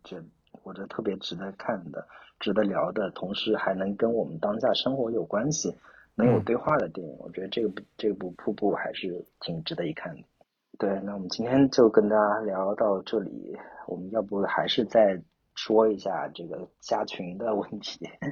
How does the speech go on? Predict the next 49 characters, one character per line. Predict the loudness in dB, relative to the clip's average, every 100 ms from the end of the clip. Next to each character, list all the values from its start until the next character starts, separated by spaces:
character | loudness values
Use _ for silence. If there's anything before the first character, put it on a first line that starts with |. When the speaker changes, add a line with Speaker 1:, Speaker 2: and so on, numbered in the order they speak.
| -8
Speaker 2:
啊， | -4 0 0 -2
可 | 4
以。 | 6
Speaker 1:
有 |
一 | 8
段 | 6
时 | 4
间 | -2 -2
没， | -2 -6 -12 -4
对， | -2 -2
没， | -4 -6
没 | -4
有 | -4
说， | -2 -2 -2
说 | -2 -4
这 | -4
个 | -6
事 | -6 -6
情 | -8 -10
了， | -12
就 | -12 -8
是 | -2 0 0 -4
如 | -8 2
果 | 4
还 | 4 2
没 | -2
有 | -6
加 | 0 0
入 | 0
我 |
们 | -4 -10 -8
准 | -6 -4 -2
风 | 0 6
乐 | 6 6
坛 | 2 -8 -10 _ _ -20 _ _ 2
听 | 6
友 | 6 6
群 | -4 -8 -4
的 | 2 2 2 -2 -6 _ _ _ _ _
听 | -10 -6
众， | 0 0 0 _ _
可 | -6 -6
以 | -6
在 | -2 0 2
微 | 0
信 | -2 -4 -4
中 | -6 -8
搜 | -6 -2 -2
索 | -2 -4 -4 -4